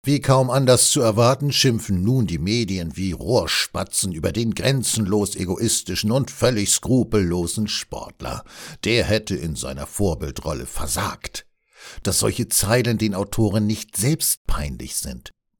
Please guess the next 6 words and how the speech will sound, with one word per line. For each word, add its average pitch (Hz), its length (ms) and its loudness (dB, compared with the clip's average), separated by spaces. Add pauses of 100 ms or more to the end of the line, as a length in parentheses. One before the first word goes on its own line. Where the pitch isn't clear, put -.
Sportstars 127 960 2
sind 95 320 0
alles, 117 500 2
aber 90 220 -2
keine 90 500 -4
Vorbilder. 80 800 0